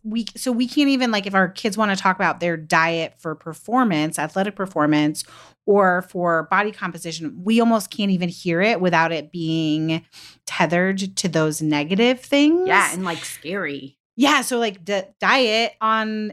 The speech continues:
Speaker 1: its surface is not a dirty word, but culturally we have made it such one that it's, like, makes ha-, teaching our kids about nutrition when they n-, maybe need the most support with it, when they are, have these sports, these athletic goals. I mean, it's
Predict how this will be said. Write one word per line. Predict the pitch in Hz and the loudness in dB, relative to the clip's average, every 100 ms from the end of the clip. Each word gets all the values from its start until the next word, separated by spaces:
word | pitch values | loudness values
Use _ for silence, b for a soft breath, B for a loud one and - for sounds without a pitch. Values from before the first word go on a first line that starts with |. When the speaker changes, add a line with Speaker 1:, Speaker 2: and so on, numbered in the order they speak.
| - | -8
Speaker 1:
its | 202 - | -10 -4
surface | 254 254 214 190 | -2 0 -2 -2
is | 185 170 | -2 2
not | 180 180 254 240 - | 4 4 4 0 -4
a | 185 | -14
dirty | 170 160 156 | -16 -16 -16
word, | 151 143 147 160 | -14 -14 -14 -14
but | 151 - | -16 -14
culturally | 170 180 160 | -16 -14 -14
we | 151 151 | -12 -12
have | 143 | -10
made | 143 135 143 | -10 -8 -8
it | 202 226 | -10 -10
such | - 226 226 - | -12 -14 -12 -8
one | 214 214 | -4 -2
that | 185 | -2
it's, | 156 - - | -2 -6 -6
like, | 156 - | -6 -4
makes | 175 175 180 196 - - - - _ _ - | 0 2 2 0 -4 -8 -10 -12 _ _ -10
ha-, | 226 190 | -10 -6
teaching | - 247 262 254 | -2 0 4 4
our | 202 | 2
kids | - 277 269 | 0 -2 2
about | 240 196 | 2 2
nutrition | 180 180 - 302 - 214 196 202 233 247 247 196 | 0 -4 -2 -2 0 0 2 2 2 2 -2 0
when | 214 | 4
they | 220 208 | 4 4
n-, | 202 202 - | 2 0 -4
maybe | 247 214 220 226 226 | 0 4 4 4 2
need | 220 202 | 2 2
the | 214 | 2
most | 208 202 | 2 0
support | 190 - 269 285 208 | -4 0 0 2 -2
with | 180 | -2
it, | 180 175 175 - _ _ _ - | 0 0 -2 -6 _ _ _ -2
when | 196 | 2
they | 190 185 | 4 2
are, | - 202 185 | 2 2 2
have | - 214 190 | 0 -2 -2
these | 190 | -8
sports, | - 180 175 - 196 | -6 -6 -8 -10 -6
these | 190 180 | -4 -2
athletic | 156 220 254 254 | -2 0 0 0
goals. | 190 165 156 160 - | 0 0 0 -6 -6
I | 190 | 0
mean, | 226 240 - | 2 2 -2
it's | 196 - | -6 -8